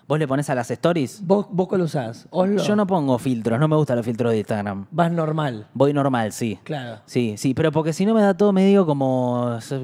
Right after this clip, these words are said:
Speaker 1: como que hay, sobre la realidad hay algo de mentira. Y yo
Speaker 2: Entiendo.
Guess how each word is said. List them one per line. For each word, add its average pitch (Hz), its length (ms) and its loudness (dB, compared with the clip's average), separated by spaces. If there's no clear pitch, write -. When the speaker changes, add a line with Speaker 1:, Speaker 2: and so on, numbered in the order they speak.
Speaker 1:
como 131 220 -2
que 139 100 0
hay, 151 180 -2
sobre 143 340 -2
la 143 140 0
realidad 143 600 0
hay 160 200 2
algo 156 600 0
de 127 160 -2
mentira. 120 600 0
Y 143 40 -2
yo 143 140 0
Speaker 2:
Entiendo. 120 460 0